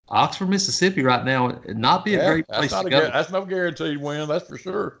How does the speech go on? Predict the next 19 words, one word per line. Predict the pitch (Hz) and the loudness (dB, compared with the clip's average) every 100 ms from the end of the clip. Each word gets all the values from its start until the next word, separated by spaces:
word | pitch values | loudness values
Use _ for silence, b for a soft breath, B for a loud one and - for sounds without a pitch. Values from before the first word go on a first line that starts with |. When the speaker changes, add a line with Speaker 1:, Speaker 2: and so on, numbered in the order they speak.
| - | -4
Speaker 1:
Not | 131 139 | -2 0
the | |
way, | 135 120 | -2 -2
I | |
mean, | 113 | 0
that's | 110 165 | 0 0
a | 220 | -2
team | - 156 131 | -2 -2 0
that's, | 123 - | 0 -2
that | 117 127 110 | -2 -4 0
feels | 147 135 131 | 0 2 2
like | 123 - - - | 2 0 -8 -4
they've | 147 | -2
got | - 131 | 2 2
a | |
little | 123 120 | 4 2
momentum | 123 113 110 131 101 | 2 0 0 0 0
going, | 98 95 95 95 95 | -2 0 -2 -4 -6
and | 101 95 95 | -4 -2 -2